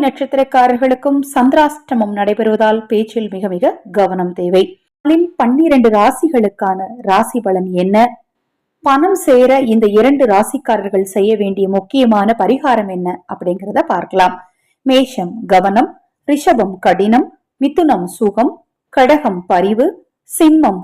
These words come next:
கவலை, கன்னி தாமதம், துலாம் லாபம், விருச்சகம் அலைச்சல், தனுசு விவேகம், மகரம் வரவு, கும்பம் முயற்சி, மீனம் நன்மை. சுவாதி நட்சத்திரம் வரக்கூடிய இந்த நாள்ல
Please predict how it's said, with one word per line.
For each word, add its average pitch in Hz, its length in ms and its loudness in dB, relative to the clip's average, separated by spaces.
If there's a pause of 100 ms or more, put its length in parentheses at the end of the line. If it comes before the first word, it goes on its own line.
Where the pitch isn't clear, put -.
(100)
கவலை, 208 320 4 (500)
கன்னி 262 340 2 (260)
தாமதம், 190 440 2 (460)
துலாம் 233 400 0 (260)
லாபம், 180 380 2 (460)
விருச்சகம் 302 540 -2 (240)
அலைச்சல், 202 460 0 (640)
தனுசு 247 460 4 (280)
விவேகம், 214 480 2 (440)
மகரம் 214 440 0 (140)
வரவு, 180 340 2 (580)
கும்பம் 311 540 4
முயற்சி, 208 500 0 (560)
மீனம் 254 400 4 (180)
நன்மை. 170 340 4 (640)
சுவாதி 381 380 4
நட்சத்திரம் 254 500 0
வரக்கூடிய 208 480 2 (540)
இந்த 330 180 4 (160)
நாள்ல 165 380 2